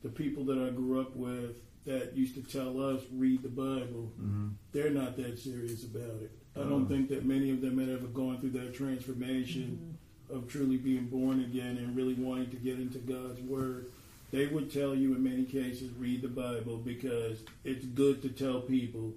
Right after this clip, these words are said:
Speaker 1: to read the Bible. Not
Speaker 2: Mm.
Speaker 1: because they knew what you can get out of it, you know what I'm saying? But it was more of,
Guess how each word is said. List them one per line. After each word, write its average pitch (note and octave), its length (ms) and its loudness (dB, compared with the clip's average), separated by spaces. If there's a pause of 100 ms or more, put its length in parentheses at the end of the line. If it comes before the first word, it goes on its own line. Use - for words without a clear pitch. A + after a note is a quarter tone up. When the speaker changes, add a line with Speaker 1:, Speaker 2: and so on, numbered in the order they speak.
(120)
Speaker 1:
to C3 80 -6
read A#2 340 -6
the A2 40 -6
Bible. A2 460 -6 (460)
Not C#3+ 220 6
Speaker 2:
Mm. D3+ 100 4
Speaker 1:
because C3+ 300 4
they C#3+ 200 8
knew C#3 200 6
what C3 220 6
you C#3 120 2
can B2+ 180 6
get C3 220 4
out C#3+ 260 4
of A#2+ 140 -2
it, A2+ 180 -4 (140)
you C3+ 100 2
know C3 140 4
what C3 100 4
I'm C3 140 6
saying? C3+ 340 2
But C#3 100 2
it C#3 120 4
was C3 120 0
more C#3 360 4
of, C3 400 0